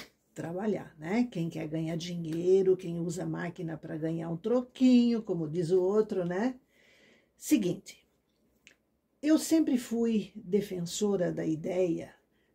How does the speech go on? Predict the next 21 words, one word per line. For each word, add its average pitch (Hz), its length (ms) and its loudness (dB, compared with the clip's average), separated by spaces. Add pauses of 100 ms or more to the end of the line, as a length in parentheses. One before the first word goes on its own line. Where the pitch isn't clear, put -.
de 180 180 -2
que - 380 -2 (100)
a 196 120 -2
divulgação 185 1200 0 (280)
do 180 160 -6
seu 160 260 -6
trabalho, 165 800 -2
do 160 180 -6
meu, 165 460 2
de, 156 180 -10 (240)
de 185 100 -6
qualquer 180 460 -4
pessoa, 165 600 -2 (600)
é 208 240 -2
importantíssima 240 1800 2
quando 190 320 0
a 208 60 0
gente 180 460 -4
quer 185 380 0
ganhar 196 460 2
dinheiro. 190 640 2